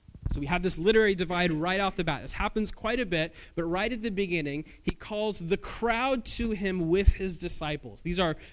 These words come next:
two different groups of people with different goals and, and orientations of life. He calls them both to him. And this is meant for us, the reader or the hearer,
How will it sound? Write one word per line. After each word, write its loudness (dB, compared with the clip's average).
two 2
different 0
groups -4
of -10
people -4
with -4
different -4
goals -4
and, -2
and -2
orientations 0
of -4
life. -10
He 2
calls 0
them -2
both 2
to 0
him. 2
And 4
this -2
is -4
meant 0
for -6
us, -2
the 0
reader -2
or -2
the -2
hearer, 0